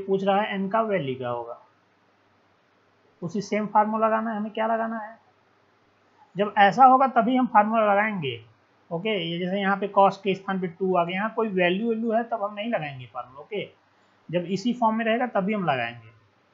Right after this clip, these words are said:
तो हम क्या करेंगे यहाँ पे, एम स्क्वायर प्लस एन स्क्वायर इक्वल टू। तो हम, एम क्या है,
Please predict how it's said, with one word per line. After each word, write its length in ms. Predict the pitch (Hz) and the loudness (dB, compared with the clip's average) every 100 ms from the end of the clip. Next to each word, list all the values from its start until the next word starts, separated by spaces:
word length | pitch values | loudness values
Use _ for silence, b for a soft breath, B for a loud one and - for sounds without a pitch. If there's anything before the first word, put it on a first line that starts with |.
| _ _ _ _ _ _ | _ _ _ _ _ _
तो 80 | 185 | -4
हम 100 | 185 | -2
क्या 140 | 208 208 | 0 0
करेंगे 280 | 214 220 220 | 0 -2 -2
यहाँ 180 | 214 226 | -4 -4
पे, 40 | 277 - _ _ _ _ _ _ _ _ _ - _ _ _ _ | -8 -10 _ _ _ _ _ _ _ _ _ -20 _ _ _ _
एम 680 | 190 196 208 214 220 226 240 - | -4 -2 0 0 0 -2 -6 -10
स्क्वायर 520 | 190 - 185 190 196 208 - | -14 -4 0 2 2 -2 -6
प्लस 500 | 180 185 196 190 - 180 | -4 -2 -2 -4 -10 -8
एन 520 | 170 180 196 208 190 | -6 -6 -6 -8 -10
स्क्वायर 460 | - 170 156 170 160 | -12 -4 -4 -2 -6
इक्वल 380 | - 190 277 311 _ _ _ 254 | -8 -6 -6 -8 _ _ _ -2
टू। 140 | 214 123 - _ _ _ _ _ - | -2 -2 -12 _ _ _ _ _ -14
तो 100 | - | -6
हम, 280 | 214 233 - 208 | -2 0 -2 -4
एम 300 | 226 240 240 | 0 2 4
क्या 140 | 240 | 6
है, 160 | 226 | 6